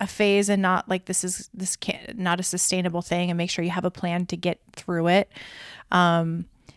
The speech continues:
and if you don't, you know, find a coach or someone who can help you through it so you can manage. Otherwise, <laughs> yeah, and I've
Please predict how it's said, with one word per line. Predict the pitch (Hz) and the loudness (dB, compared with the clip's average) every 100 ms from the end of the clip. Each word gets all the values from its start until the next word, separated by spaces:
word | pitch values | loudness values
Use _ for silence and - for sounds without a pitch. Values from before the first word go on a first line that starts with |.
| _ _ - | _ _ -2
and | 185 185 185 | 2 2 0
if | 170 - | -4 -2
you | 180 | 0
don't, | 175 185 175 - 180 | 4 4 4 0 -4
you | |
know, | 180 175 | -4 -4
find | - 160 180 | -2 0 0
a | |
coach | 180 180 175 | -2 -2 -2
or | 170 | -2
someone | - 170 175 | -2 -2 -2
who | 180 | -2
can | 185 175 | -4 -4
help | 170 - | -2 -2
you | - | -4
through | - 175 165 | -2 0 0
it | 151 - | 0 -2
so | - | -2
you | 170 170 | 0 -2
can | - 165 | -2 -4
manage. | 156 160 156 151 | -2 -2 -4 -2
Otherwise, | 170 190 202 175 175 185 - - - _ | 2 2 4 4 2 0 -6 -14 -20 _
<laughs> | _ _ - | _ _ 2
yeah, | 277 - | 4 4
and | 202 180 | 0 0
I've | 180 | 0